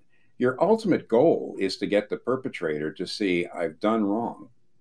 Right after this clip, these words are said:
and to make a full admission and to put everything right.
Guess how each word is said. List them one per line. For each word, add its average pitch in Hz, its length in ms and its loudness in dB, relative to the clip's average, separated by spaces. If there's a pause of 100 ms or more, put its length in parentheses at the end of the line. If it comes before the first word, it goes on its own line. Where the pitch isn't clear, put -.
(580)
and 104 160 4
to 98 80 2
make 101 200 2
a 87 80 2
full 131 760 2
admission 98 600 -6 (840)
and 104 360 2
to 101 180 0
put 101 260 0
everything 120 580 4
right. 85 500 -4